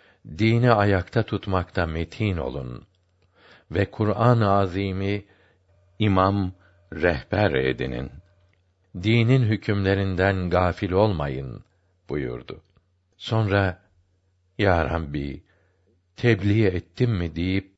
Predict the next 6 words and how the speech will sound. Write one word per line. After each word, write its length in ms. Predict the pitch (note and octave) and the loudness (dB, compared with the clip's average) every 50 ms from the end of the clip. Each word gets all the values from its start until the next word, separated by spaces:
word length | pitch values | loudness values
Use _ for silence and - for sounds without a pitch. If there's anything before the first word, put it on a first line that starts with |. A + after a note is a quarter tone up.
| _ _ | _ _
mübarek 680 | - G2+ A2+ A2 G2 G#2 G2+ G2+ G2+ G#2+ G#2 - _ _ | 0 2 2 2 4 2 2 2 2 2 0 -2 _ _
gözlerini 640 | - F2+ E2+ E2 - - F#2 E2 D2 D#2+ D#2+ D2+ D2 | -4 -2 -2 -2 -2 -2 -4 -2 -2 -4 -6 -6 -6
kapadı. 540 | - - D2+ - - D2+ C#2 C2+ C2+ C#2 - _ _ _ _ _ _ _ _ _ - | -6 -8 -6 -4 -4 -4 -4 -6 -8 -12 -14 _ _ _ _ _ _ _ _ _ 0
Mübarek 600 | A#2 B2 A2 A#2 A#2 A2+ A2+ A#2 A2+ - - - | 2 4 6 6 6 6 6 4 2 0 -2 -4
yüzü 340 | F2+ E2 D#2 E2+ E2 D#2+ - | -6 -4 -4 -4 -6 -6 -6
terledi. 640 | - - E2+ C2+ B1+ C2+ C2+ - - - C2+ C2 | -6 -4 -4 -4 -4 -6 -10 -10 -12 -14 -16 -16